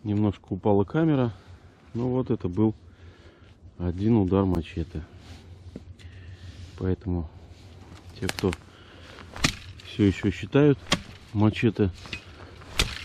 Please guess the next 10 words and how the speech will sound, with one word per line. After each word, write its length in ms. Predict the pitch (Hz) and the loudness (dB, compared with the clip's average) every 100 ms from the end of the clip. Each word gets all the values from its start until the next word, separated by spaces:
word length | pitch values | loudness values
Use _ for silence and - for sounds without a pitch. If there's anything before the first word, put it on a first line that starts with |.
| - | 2
инструментом 800 | 127 110 - 123 135 135 143 135 - - - - - - - - - - - - - - - - - - - - | 4 4 4 8 10 8 6 -2 -6 -20 -20 -20 -20 -20 -14 -2 -2 -2 -18 -20 -20 -20 -20 -10 -4 -4 -4 -8
для 260 | 131 147 147 | 2 4 4
сахарного 720 | 143 135 135 139 135 131 110 - - - | 0 2 6 8 8 6 2 -8 -20 -12
тростника, 680 | - 107 - 110 - 113 101 - - - - - - - - - - - - - - - - - - - | -6 -4 -2 -2 0 0 0 -10 -20 -20 -20 -20 -18 -18 -18 -18 -18 -18 -18 -18 -20 -20 -18 -20 -14 -2
они 280 | 117 160 | 2 4
глубоко 480 | 135 110 98 98 127 | 4 2 2 2 0
заблуждаются. 840 | 107 92 92 82 104 101 90 - - - - - - - - - - - - - - - - - - - - - - | -2 -2 -2 0 2 2 0 -8 -14 -16 -16 -16 -14 0 0 0 -16 -18 -20 -20 -20 -20 -18 -18 -18 -18 -18 -16 -6
Ну 180 | 135 139 | 0 4
вот, 220 | 117 - | 4 2
практически. 760 | - 110 - - - - - | 0 0 0 -4 -4 -10 -14